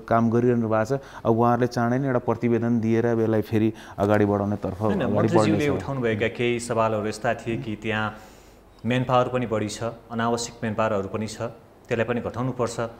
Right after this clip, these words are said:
Speaker 2: भन्नुभएको छ। तपाईँसँग त्यो कुरा गर्नुभएको छ कि छैन? त्यहाँ अनावश्यक छ सय जना कर्मचारी छन् रे, काम छैन रे हो?
Speaker 1: अ, हामी कहाँ हज-, अझ छ सय होइन, हामी कहाँ त हजार त्रिसठीको दरबन्दी हजुर।
Speaker 2: हजार त्रिसठीको, हजुर।
Speaker 1: अब हाम्रो संरचना चाहिँ अत्यन्त ठुलो छ तपाईँको, यो, अ,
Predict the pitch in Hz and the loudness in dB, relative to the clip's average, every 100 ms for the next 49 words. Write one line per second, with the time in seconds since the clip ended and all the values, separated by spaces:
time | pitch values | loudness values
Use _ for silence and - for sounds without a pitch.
0 | - - - 98 104 110 101 98 110 120 | -20 -20 -10 -6 -2 0 0 -2 -6 -4
1 | 120 120 127 113 113 113 110 104 98 92 | -2 0 -2 -4 -2 0 2 0 0 -2
2 | 95 - 117 117 113 107 107 - - - | -2 -6 -6 -2 -2 -2 -4 -10 -10 -4
3 | 156 190 180 185 - - 190 185 - 214 | 0 0 0 -4 -6 -8 -6 -4 -4 -2
4 | 190 180 135 123 123 117 120 147 180 165 | -2 0 0 2 0 0 -4 -6 -2 -2
5 | 151 139 120 104 107 185 - - - - | -2 -4 -4 -2 -2 -4 -12 -16 -16 -10
6 | - 147 147 143 147 139 135 - 139 180 | 8 12 12 12 12 12 10 8 8 12
7 | 202 135 123 139 165 - 160 160 185 147 | 12 12 12 10 10 10 10 12 12 12
8 | 175 127 135 156 120 131 147 147 131 127 | 12 10 10 10 10 12 12 10 6 6
9 | 123 113 113 104 107 107 107 107 185 - | 8 10 10 10 10 10 10 10 8 8
10 | 120 95 92 131 127 120 151 165 170 175 | -2 -4 4 10 10 10 10 10 10 10
11 | 165 185 190 170 139 170 185 190 - 147 | 8 8 10 10 10 8 8 6 6 8
12 | 156 151 143 143 151 185 139 131 117 | 8 8 8 8 6 8 10 10 8